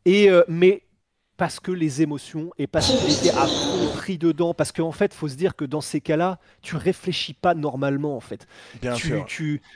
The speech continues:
Speaker 1: Il, il a pris des coups, il était un peu, il était groggy, même pas un peu, il était groggy.
Speaker 2: Ouais, ouais.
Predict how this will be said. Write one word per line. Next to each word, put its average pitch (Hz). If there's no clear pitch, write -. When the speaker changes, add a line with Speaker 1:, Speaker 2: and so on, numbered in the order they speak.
Speaker 1:
Il, 185
il 165
a 156
pris -
des 208
coups, 208
il 147
était 143
un 151
peu, 202
il 160
était 247
groggy, 190
même 135
pas 143
un 139
peu, 202
il 135
était 180
groggy. 160
Speaker 2:
Ouais, 127
ouais. 117